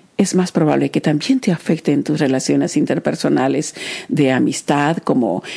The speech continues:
en el trabajo, en los estudios y, por supuesto, en todo tu entorno. En cambio,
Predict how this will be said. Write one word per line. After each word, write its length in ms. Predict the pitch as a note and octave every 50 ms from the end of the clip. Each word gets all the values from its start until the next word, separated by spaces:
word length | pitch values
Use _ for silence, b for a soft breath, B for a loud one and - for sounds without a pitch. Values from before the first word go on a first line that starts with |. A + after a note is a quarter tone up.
| B B B
en 140 | - D3+ D3
el 80 | C3+
trabajo, 560 | C3 - C3 C#3 D3+ D#3 D#3 - - D3+ D#3 D#3
en 100 | D3 C#3
los 160 | C3+ C3+ -
estudios 720 | B2 - - - D#3 D#3 D3+ D3 D3+ D3 D3+ D3 - - B B B B B B B _ _ _ _ _ -
y, 240 | E3 E3 D#3 C#3+ C3+
por 200 | - - C3+ -
supuesto, 380 | - - - - - - -
en 80 | A2+ -
todo 300 | - - B2 C3 B2+ B2+
tu 120 | - C3
entorno. 520 | A#2+ - - - A2+ G2 G2+ G#2 - - - - _ _ _ _ _ _ B B B B B B B B B B B -
En 140 | F3+ D3+
cambio, 540 | C3+ - F#3 F#3 G#3+ A3+ G#3 G#3 A3 A3 A3+